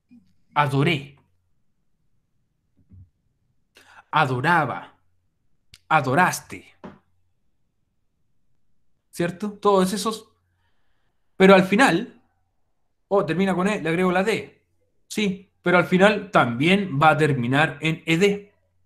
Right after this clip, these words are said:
Recuerden, los verbos regulares en pasado, todos tienen que terminar con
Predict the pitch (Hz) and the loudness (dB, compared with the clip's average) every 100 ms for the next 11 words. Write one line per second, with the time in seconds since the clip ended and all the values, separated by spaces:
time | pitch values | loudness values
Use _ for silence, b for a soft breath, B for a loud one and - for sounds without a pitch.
0 | _ _ _ _ _ - 147 185 190 139 | _ _ _ _ _ -4 4 6 6 4
1 | 95 131 143 139 160 170 156 151 147 156 | 0 2 4 6 4 4 0 -2 0 2
2 | 160 117 - - 127 117 - 123 185 185 | 2 0 -10 -8 -6 -6 -10 -6 0 0
3 | 180 185 - _ _ 139 131 143 139 123 | 0 -8 -14 _ _ -2 0 0 -2 -6
4 | 131 135 135 135 147 101 - - 104 98 | -4 -2 -2 -2 -4 -4 -6 -8 -10 -10